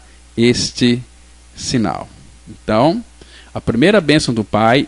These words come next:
ele vai nos abençoar com a sua proteção. Aqui no capítulo nove, versículo quatro, ele diz assim, olha: E o Senhor fará distinção entre os rebanhos de Israel e o rebanho do Egito, para que nada morra de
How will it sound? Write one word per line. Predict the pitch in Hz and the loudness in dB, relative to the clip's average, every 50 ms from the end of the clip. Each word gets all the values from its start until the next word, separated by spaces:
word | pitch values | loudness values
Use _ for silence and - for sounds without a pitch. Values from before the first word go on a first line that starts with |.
| - | 0
ele | - 131 147 147 143 143 | 2 2 2 4 4 2
vai | 131 117 120 120 123 139 | 2 4 4 4 4 4
nos | 139 135 123 135 | 2 2 0 0
abençoar | 120 117 117 110 107 - - 123 120 123 - | 0 0 0 -2 -4 -2 0 2 2 2 2
com | - - 123 120 | 0 -2 -2 -2
a | 110 | -2
sua | - - - - - 180 190 180 165 | -4 -6 -6 -4 -2 0 0 0 -2
proteção. | - - - - 127 139 139 - - 131 - - - - - - - - - - - - _ - - - - - - - - - - - | -4 -6 -4 -2 -2 -2 -2 -2 -4 -6 -6 -6 -8 -8 -10 -10 -10 -14 -18 -20 -20 -20 _ -20 -20 -20 -20 -20 -20 -20 -20 -20 -10 -6
Aqui | - - - - 208 | -6 -6 -2 0 0
no | 233 220 - | 0 2 0
capítulo | 180 147 - 156 143 147 135 107 | 0 2 2 2 2 2 0 -2
nove, | 101 110 110 127 143 139 117 107 | 0 4 6 6 6 6 4 0
versículo | 107 107 104 - - 131 - - 101 98 | -2 -4 -4 -4 -6 -8 -8 -8 -8 -8
quatro, | - - 123 135 147 143 127 - 117 110 104 - | -4 0 0 2 2 0 -2 -6 -10 -10 -10 -8
ele | - 113 123 117 | -6 -4 -4 -4
diz | 110 117 120 110 113 120 | -2 -2 -2 -2 -2 -6
assim, | 107 - - - 98 95 | -8 -8 -10 -10 -10 -8
olha: | 73 76 - - 65 - - - - - - - - - - - - - - - - - | -8 -8 -10 -10 -16 -20 -20 -20 -20 -20 -20 -20 -20 -20 -20 -20 -20 -20 -20 -20 -4 2
E | - | 4
o | 170 | 4
Senhor | 165 - 156 139 143 165 208 233 | 4 4 4 4 6 6 6 4
fará | - - 175 165 175 170 | 4 4 4 4 4 4
distinção | 160 135 135 151 220 247 - - - 170 143 117 - - - 127 131 156 202 233 139 - - - - - - - - - - | 2 0 -2 0 0 0 0 0 -2 -2 -2 -2 -2 -2 0 2 4 4 4 2 0 -4 -8 -14 -20 -20 -20 -20 -20 -12 -4
entre | - 135 139 135 - 135 | -2 0 0 0 0 -2
os | 131 120 - | -2 -2 -2
rebanhos | 139 139 113 104 110 131 175 214 220 208 | -2 -2 -2 0 2 4 4 6 4 2
de | 175 170 | 0 -2
Israel | 170 - - 127 113 110 117 127 143 160 175 180 - - - - - - - - | -2 0 0 2 2 4 4 4 4 4 4 0 -4 -12 -20 -20 -20 -20 -6 2
e | 127 139 | 4 6
o | 143 | 6
rebanho | 131 139 127 113 110 123 143 165 175 180 175 | 6 4 2 0 2 2 4 4 4 4 2
do | 160 151 165 | 2 2 4
Egito, | 175 147 117 113 131 147 139 - - - 85 - 110 - - - - - - - - - - | 4 2 2 4 4 4 4 4 0 -6 -6 -6 -10 -18 -20 -20 -20 -20 -20 -20 -18 -6 -2
para | 131 131 135 127 | 0 0 0 0
que | - - 127 | 0 -2 0
nada | 120 117 117 123 165 233 240 208 208 | 0 2 2 4 4 4 4 4 2
morra | 180 156 151 160 165 160 165 147 | 2 4 4 4 4 4 4 2
de | 131 131 123 | 0 -2 -6